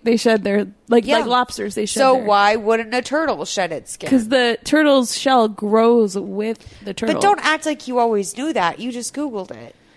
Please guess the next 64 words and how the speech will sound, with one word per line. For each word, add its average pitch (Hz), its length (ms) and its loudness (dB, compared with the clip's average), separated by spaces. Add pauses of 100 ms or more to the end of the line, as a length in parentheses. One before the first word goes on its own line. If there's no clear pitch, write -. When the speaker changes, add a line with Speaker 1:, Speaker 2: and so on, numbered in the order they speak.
(200)
Speaker 1:
Right, 311 240 2
but 220 100 -10
that's 247 180 0
what 285 60 4
I'm 262 100 6
<laughs> - 140 0
saying. 262 340 2
It's 233 160 2
like 233 160 4
Speaker 2:
So 349 180 2
I 285 220 2
thought 240 340 0
that 254 140 -12
they 247 200 0
shed 220 300 0
their, 226 400 -2
their, 226 300 -2 (240)
their 226 200 -2
thing 196 440 -6
as 226 160 -10
well. 185 500 0
Speaker 1:
I 277 160 0
never 311 300 2
thought, 269 180 0
Speaker 2:
And 247 80 2
Speaker 1:
I 294 40 2
Speaker 2:
it 302 40 0
Speaker 1:
knew 285 60 0
Speaker 2:
got 226 180 4
a - 40 2
Speaker 1:
that 269 100 2
it 240 80 2
Speaker 2:
new 262 60 -8
Speaker 1:
grew 226 100 0 (160)
Speaker 2:
shell. 190 100 0
Speaker 1:
with, 190 340 -2
I 233 120 0
knew, 226 140 2 (100)
<laughs> 277 180 0
I 220 160 0
knew 254 120 4
that 214 140 -8
the 214 120 -2
turtle 202 500 2
shell 202 300 -4
Speaker 2:
I 269 100 2
Speaker 1:
grew 302 80 -4
Speaker 2:
thought 359 120 2
Speaker 1:
with 233 60 -8
Speaker 2:
there 294 120 0
Speaker 1:
it. - 20 -4
Speaker 2:
was 254 160 -6
a 226 120 -2
pile 240 460 4
of 233 120 -4
turtle 208 300 -2
shells 196 340 -2
at - 80 -20
the - 80 -14
<laughs> 247 160 -8
bottom 269 240 2
of 254 80 -4
the 220 200 -4
ocean, 165 560 -4